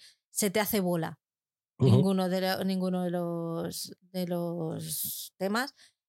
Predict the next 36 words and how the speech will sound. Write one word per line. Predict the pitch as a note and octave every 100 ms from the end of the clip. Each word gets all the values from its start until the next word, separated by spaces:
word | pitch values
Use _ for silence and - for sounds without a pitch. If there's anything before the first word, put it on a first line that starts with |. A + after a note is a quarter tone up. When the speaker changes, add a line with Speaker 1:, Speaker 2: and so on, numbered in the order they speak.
| _
Speaker 1:
Y | G3+ F#3+
a | F3
mí | F3+ F3+
eso | G#3
me | B3
parece | A3 F3 E3
también | D#3+ D#3+ D#3+
un, | E3 E3 E3+ -
un | F3+ F3
logro | F3 G#3 A3+
porque | A#3 G3 F#3 F3+ F#3
en, | F3 F3 F3+
a | - F3
priori | - F3 F3 G3+
parec-, | A3 A3 G#3 - _
po-, | G3 F#3+
podría | F#3+ F3+ F3
parecer | F#3 F#3+ F3+ F#3+ F#3
que | G#3 A3 G#3 F#3
es, | D#3+ F3+ F#3 - _ _ -
que | F3+
iba | F3+
a | F#3+
ser | G3+
mucho | G3 G3+ G3 F3+
más | E3+ E3
angustiosa | E3+ E3+ D#3 F#3 G3 G3
y |
mucha | F#3+ F3 F3+
más | E3+ E3 E3 E3 -
intensa | G#3 F3+ F3+ F3+ G3+
de | G3
lo | F3+
que | F3
realmente | E3+ E3 E3+ E3 D3+ D#3+
es. | G#3